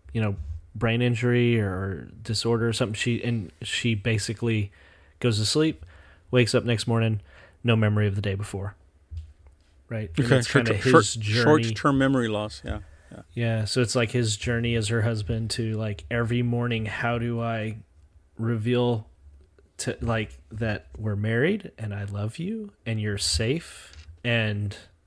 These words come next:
Speaker 1: you know, today's gonna be a great day and you're not gonna remember it tomorrow kind of thing. Um, but just that kind of cyclical kind of journey, and it just kind of makes me think, right, how good is God that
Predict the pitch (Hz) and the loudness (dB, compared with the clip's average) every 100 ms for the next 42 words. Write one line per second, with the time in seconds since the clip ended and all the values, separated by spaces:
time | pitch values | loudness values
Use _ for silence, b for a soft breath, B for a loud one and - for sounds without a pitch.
0 | _ - - - 117 104 101 - _ B | _ -18 -10 -2 0 0 -2 -8 _ B
1 | B B B B 113 120 113 127 120 120 | B B B B 0 2 2 0 0 2
2 | 113 107 117 113 101 104 143 220 110 104 | 2 0 0 0 0 -2 0 -2 -2 -2
3 | 104 104 110 104 104 104 110 110 - 110 | -2 -2 -2 -2 -2 -2 -2 -4 -2 0
4 | 110 117 - 123 135 127 127 - - b | 2 0 0 -2 0 -2 -2 -8 -20 b
5 | b b b b b b - 127 110 101 | b b b b b b -2 0 2 0
6 | 101 - - 127 127 117 127 113 127 113 | -6 -10 -2 0 2 2 2 0 0 0
7 | 104 127 117 127 135 123 110 - _ _ | 0 0 0 -2 0 0 -2 -8 _ _
8 | - 135 110 131 120 127 131 127 127 131 | -2 0 2 0 0 2 2 2 2 0
9 | - 143 127 123 - 120 131 123 113 123 | 2 2 4 0 0 -2 -2 -4 -6 -14
10 | - _ _ _ - _ _ _ - - | -18 _ _ _ -20 _ _ _ -6 2
11 | 123 120 175 151 143 104 107 113 113 107 | 4 6 6 8 8 6 4 2 2 0
12 | 104 110 104 | -2 -2 -2